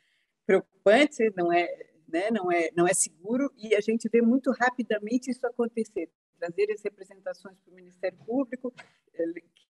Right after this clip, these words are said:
quererem que a gente ajuize rapidamente, enquanto existe toda uma luta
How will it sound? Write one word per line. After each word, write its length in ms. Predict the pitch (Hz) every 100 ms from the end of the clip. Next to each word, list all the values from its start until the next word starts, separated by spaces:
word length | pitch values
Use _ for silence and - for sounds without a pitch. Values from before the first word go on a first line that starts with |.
| _
quererem 680 | - 196 196 226 240 226 208
que 140 | - 202
a 40 |
gente 320 | - 202 -
ajuize 640 | 196 196 196 262 277 233
rapidamente, 680 | 233 202 214 - 185 233 247
enquanto 340 | 240 - 240 240
existe 380 | 220 226 - -
toda 220 | 262 269
uma 180 | 254 233
luta 460 | 214 226 269 190